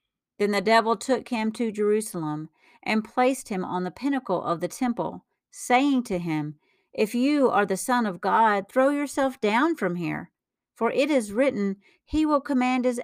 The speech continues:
angels concerning you to protect you, and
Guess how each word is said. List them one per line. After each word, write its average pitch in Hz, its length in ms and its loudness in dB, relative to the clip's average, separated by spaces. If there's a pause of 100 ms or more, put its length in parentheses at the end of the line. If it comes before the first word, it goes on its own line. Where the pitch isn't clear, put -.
angels 208 600 0
concerning 208 720 0
you 147 320 -4 (320)
to 247 120 -2
protect 285 600 -2
you, - 280 -10 (400)
and 175 220 -2